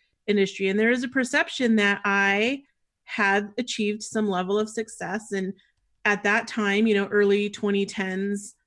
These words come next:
or so, people thought that that meant I was getting lots and lots of page views on my blog. And I wasn't.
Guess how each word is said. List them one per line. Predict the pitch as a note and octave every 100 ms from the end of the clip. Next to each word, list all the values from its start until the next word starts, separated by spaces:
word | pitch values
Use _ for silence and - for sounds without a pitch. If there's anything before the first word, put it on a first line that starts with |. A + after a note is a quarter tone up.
| -
or | F#3+
so, | - F#3+
people | G3+ G3+ F#3+ G#3
thought | G#3 F3+ F3+ F#3+ -
that | F#3+ F3+ - _ _
that | F#3 F3
meant | F#3 F3+ G3 -
I | F#3
was | G3+
getting | - - G#3
lots | F3 - -
and | F3+
lots | - A3
of |
page | D#4 E4 A#3
views | D#3+ - - _ _ _ _
on | F3
my | F#3
blog. | G3+ D#4+ C4+ - -
And | G#3 G3+ G#3+
I | A#3
wasn't. | D4 G4+ C4+ B3